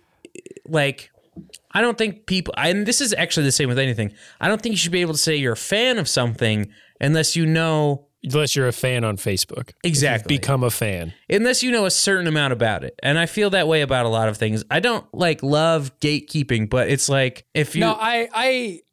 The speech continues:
Speaker 1: if
Speaker 3: one hundred percent know where you're coming from, 'cause I feel the same way about anything that's, like,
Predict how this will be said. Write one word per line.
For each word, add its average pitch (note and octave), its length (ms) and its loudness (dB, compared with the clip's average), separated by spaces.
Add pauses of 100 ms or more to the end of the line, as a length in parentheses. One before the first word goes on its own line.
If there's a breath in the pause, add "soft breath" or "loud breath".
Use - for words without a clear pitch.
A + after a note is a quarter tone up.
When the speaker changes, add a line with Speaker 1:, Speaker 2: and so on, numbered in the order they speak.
(120)
Speaker 1:
if F3+ 120 0
Speaker 3:
one G#3+ 80 2
hundred G3+ 260 0
percent E3 300 0
know D3 100 2
where C#3+ 100 0
you're C3 140 0
coming B2+ 300 -4
from, A#2+ 280 0
'cause F#3+ 140 -2
I A#3 120 0
feel G#3+ 160 0
the E3+ 100 0
same D#3+ 220 0
way C#3 120 2
about C3 240 -2
anything C3+ 440 -2
that's, C3 260 -2
like, B2 260 -2